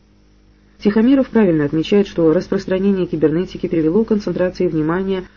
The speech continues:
на схеме любой деятельности, а проблема специфические человеческих особенностей деятельности отодвигается на второй план.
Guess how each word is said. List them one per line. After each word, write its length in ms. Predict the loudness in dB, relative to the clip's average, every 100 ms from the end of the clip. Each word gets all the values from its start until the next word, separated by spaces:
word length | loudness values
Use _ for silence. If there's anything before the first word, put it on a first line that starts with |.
| _ _
на 120 | -4
схеме 300 | -2 0 2
любой 300 | 2 0 -2
деятельности, 580 | 0 0 0 -2 -4 -4
а 140 | -4 -2
проблема 380 | -2 0 -2
специфические 640 | -4 -6 -6 -6 -8 -4 -4
человеческих 680 | 2 2 2 -2 -8 -8 -6
особенностей 640 | -8 -4 -2 0 -2 -6 -6
деятельности 720 | -4 -4 -2 -4 -4 -4 -6 -8 _
отодвигается 720 | -6 -4 0 0 2 2 2 -2
на 60 |
второй 300 | -4 -2 -2
план. 300 | -2 -2 -2